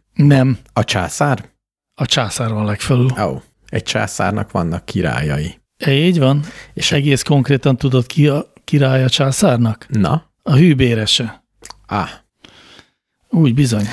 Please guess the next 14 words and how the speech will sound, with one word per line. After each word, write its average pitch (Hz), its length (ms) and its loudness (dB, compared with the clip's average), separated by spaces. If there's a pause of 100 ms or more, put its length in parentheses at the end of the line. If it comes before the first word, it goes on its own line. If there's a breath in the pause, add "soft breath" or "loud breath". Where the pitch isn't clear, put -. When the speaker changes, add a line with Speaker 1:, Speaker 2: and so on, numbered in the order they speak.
(220 loud breath)
Speaker 2:
És - 200 0
a - 20 -2
Speaker 1:
A 92 40 -4
császár 185 420 2
az 135 100 0
Isten 170 300 4
után 131 280 2
az 120 140 0
első. 113 420 -2 (440 loud breath)
Speaker 2:
És - 200 -4
a - 160 -4 (100)
királynak 104 580 -2
vannak 98 440 -2
kányai? 87 720 -4